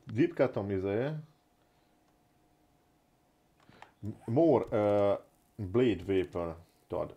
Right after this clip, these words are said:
Ugye oké, hogy parcot is ad, de parccal nem nagyon sokra megyek, én nem akarok. Nem hiszed el. Figyeld!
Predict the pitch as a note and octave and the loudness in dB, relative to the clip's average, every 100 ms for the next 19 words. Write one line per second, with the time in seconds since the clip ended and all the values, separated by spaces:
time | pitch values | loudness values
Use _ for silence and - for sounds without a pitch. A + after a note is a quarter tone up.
0 | _ A2+ A#2 C3 C#3+ A#2 A2 G#2+ - G2+ | _ -2 2 2 2 2 2 0 0 -2
1 | G2 G#2+ - - G#2+ G2+ G2 A2+ G2 - | -2 -8 -8 -6 -6 -4 -2 -2 -2 -6
2 | F2+ F#2+ F2+ - F2 E2+ - F2 F#2+ F2 | -4 -6 -8 -10 -8 -8 -10 -10 -8 -8
3 | F2 F2 F#2 F2+ E2 E2+ D#2 - _ _ | -8 -8 -10 -10 -10 -10 -10 -16 _ _
4 | - - _ _ _ _ _ - B2+ D3+ | -20 -20 _ _ _ _ _ -2 4 4
5 | A2+ - G#2 G2+ F#2 F#2 _ _ _ _ | 4 0 2 2 0 -4 _ _ _ _
6 | _ G#3+ G#3+ A3+ A3+ F3 | _ -4 0 2 2 0